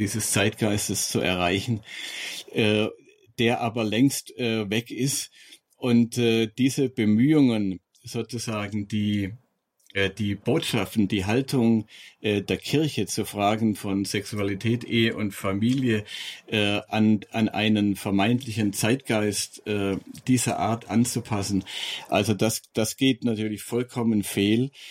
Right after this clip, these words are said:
Im Gegenteil, die Kirche hat heute eine enorme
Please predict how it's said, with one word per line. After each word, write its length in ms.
Im 160
Gegenteil, 500
die 160
Kirche 460
hat 180
heute 380
eine 280
enorme 800